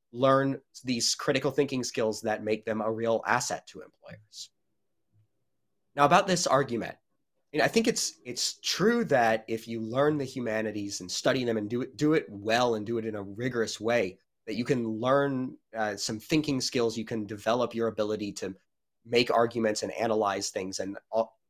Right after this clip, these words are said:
all sorts of things like that. So there's something real that this argument is, is relying on.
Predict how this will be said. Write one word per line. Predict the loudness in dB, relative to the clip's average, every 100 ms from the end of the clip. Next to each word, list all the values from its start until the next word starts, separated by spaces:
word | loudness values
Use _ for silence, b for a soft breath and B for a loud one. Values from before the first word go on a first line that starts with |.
| _
all | -4
sorts | -4 -4
of | -2
things | 0
like | 0 -4
that. | -4 -6
So | -2
there's | 0 4
something | 4 4 4 2 0 -8 _ _ _ _ _ -6
real | 4 8 8
that | 6 2
this | 0
argument | 2 0 0 -2 -2
is, | -4 -4 -4 -4 -6
is | -8 -6 -4 -6 -8 _
relying | 0 6 6 6 -2
on. | -10